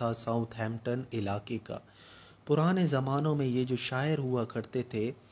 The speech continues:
ये रहम व करम पर होते थे इन्हीं नवाब लोगों के,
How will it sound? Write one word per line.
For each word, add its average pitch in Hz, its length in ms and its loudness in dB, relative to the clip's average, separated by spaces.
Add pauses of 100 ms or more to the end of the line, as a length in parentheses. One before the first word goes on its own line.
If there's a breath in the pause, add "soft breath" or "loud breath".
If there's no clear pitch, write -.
(540 loud breath)
ये 139 540 2 (180)
रहम 147 360 4
व 160 60 6
करम 151 400 2
पर 175 200 4
होते 131 360 2
थे 135 160 -4
इन्हीं 135 340 2
नवाब 117 480 2
लोगों 113 400 4
के, 107 280 -4